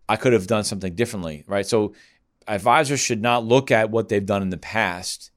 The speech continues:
as right or wrong. They should look at it like appropriate at the time. So that's the way you have to look at things. Again, it's like a football analogy. You're looking at game film, right? We talked to a gentleman by the name of Ben Newman, and, and he refers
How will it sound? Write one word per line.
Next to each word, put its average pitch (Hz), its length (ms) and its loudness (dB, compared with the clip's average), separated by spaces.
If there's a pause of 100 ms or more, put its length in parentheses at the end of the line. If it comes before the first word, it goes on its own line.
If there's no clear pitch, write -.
(120)
as 95 240 -2
right 98 560 -2
or 92 120 -6
wrong. 98 680 2 (880)
They 113 80 2
should 110 200 2
look 135 220 2
at 110 160 6
it 104 140 0
like 98 340 0 (120)
appropriate 135 600 4
at 110 160 2
the - 60 -18
time. 123 440 -4 (420)
So 135 120 -2
that's 175 240 4
the 160 120 2
way 123 260 4
you 113 120 0
have 117 100 2
to 113 80 -4
look 117 220 2
at 101 100 -4
things. 73 380 -10 (280)
Again, 104 300 0
it's 92 160 -6
like 98 140 2
a 90 60 -2
football 92 460 -2
analogy. 78 560 -12 (320)
You're 104 160 -4
looking 107 260 -2
at 90 180 -4
game 101 300 -4
film, 76 420 -10
right? 87 120 -6
We 90 100 -8
talked 90 460 -2
to 85 460 -2
a - 40 -16
gentleman 87 320 -6
by 82 140 -4
the 80 60 -8
name 82 120 -8
of 76 120 -10
Ben 85 220 -6
Newman, 87 340 -6
and, 76 240 -12
and 82 120 -16
he 82 60 -12
refers 92 460 -6